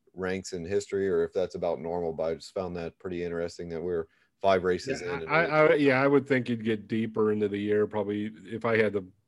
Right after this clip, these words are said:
Speaker 2: guess, I'd say, like, race eight or nine, you would get to that low. But
Speaker 1: so, uh, as we were previewing this, not a lot of data at this track. We're running two races here this year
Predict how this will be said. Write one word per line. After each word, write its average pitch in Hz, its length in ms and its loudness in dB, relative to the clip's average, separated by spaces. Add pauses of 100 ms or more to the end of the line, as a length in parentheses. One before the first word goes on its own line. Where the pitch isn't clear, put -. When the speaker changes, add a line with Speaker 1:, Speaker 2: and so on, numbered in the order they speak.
(200)
Speaker 2:
guess, 104 300 0
I'd 98 240 -4
say, 98 200 -4
like, 95 260 -8
race 95 300 -8
eight 98 220 -6
or 92 80 -12
nine, 95 480 -10
you 98 160 -12
would 95 120 -12
get 101 160 -10
to 101 80 -10
that 92 280 -12
low. 92 340 -14 (100)
But - 100 -20 (2250)
Speaker 1:
so, 120 440 4
uh, 92 40 2
as 135 180 4
we 151 100 4
were 143 240 8 (120)
previewing 127 380 2
this, 120 180 2
not 165 300 4 (260)
a 85 40 -6 (120)
lot 156 300 8
of 156 80 0
data 147 240 6
at 160 80 4
this 131 160 0
track. 123 320 4
We're 113 400 2
running 139 360 0
two 151 260 -2
races 135 440 4
here 131 220 2
this 120 260 -2
year 120 360 2